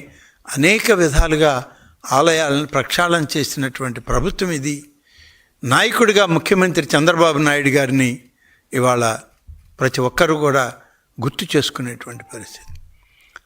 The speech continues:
అందుకనేనేమో ప్రతిపక్షం దేవాదాయ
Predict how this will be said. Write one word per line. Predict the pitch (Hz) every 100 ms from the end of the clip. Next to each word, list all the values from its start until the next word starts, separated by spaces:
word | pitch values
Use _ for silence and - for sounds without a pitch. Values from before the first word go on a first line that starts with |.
| _
అందుకనేనేమో | - 151 214 226 214 214 196 180 180 139 - - _ _ - _ _
ప్రతిపక్షం | 143 156 208 208 190 190 147 131 - _ _ _ _ _ _ _ _ _ _ _ _ _ _ _ _ _ _ -
దేవాదాయ | 131 175 214 226 202 196 190